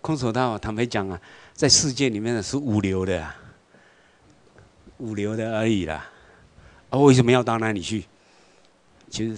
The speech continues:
冲着就是那，那一个主席啦，那个裁判委员会的主席，我要让他知道，哦，这就是台湾，哦，哦，这就是潘教练，哦，这个，这个，这个，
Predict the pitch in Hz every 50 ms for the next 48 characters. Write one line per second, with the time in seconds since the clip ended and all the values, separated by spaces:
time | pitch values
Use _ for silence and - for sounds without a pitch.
0 | - - - - 185 180 139 123 110 110 107 117 120 110 113 120 113 117 117 127
1 | 123 123 123 139 135 127 127 131 117 117 107 - - - - _ - - 123 107
2 | 87 - - 92 95 95 98 98 90 - - - - _ - - - - 131 127
3 | 127 - - - 110 107 107 107 110 165 151 131 123 113 104 101 104 117 123 120
4 | 131 120 107 107 - - 104 92 85 - - - - 104 101 - _ - - -
5 | - _ - 107 123 147 151 139 139 135 131 123 127 127 123 127 123 120 101 -
6 | - - - - 139 127 - - - - - - - 123 107 127 113 113 110 -
7 | - - - - 113 113 113 113 104 107 104 104 104 95 95 - _ _ - -
8 | - - _ - _ - - - 135 - _ - _ _ _ - - 160 143 -
9 | 139 131 117 131 120 107 113 107 - - - 113 110 101 - 127 117 107 110 120
10 | 123 175 202 196 202 190 185 180 160 139 - 156 139 147 139 - 151 139 147 139
11 | 131 127 - 139 127 135 131 127 123 117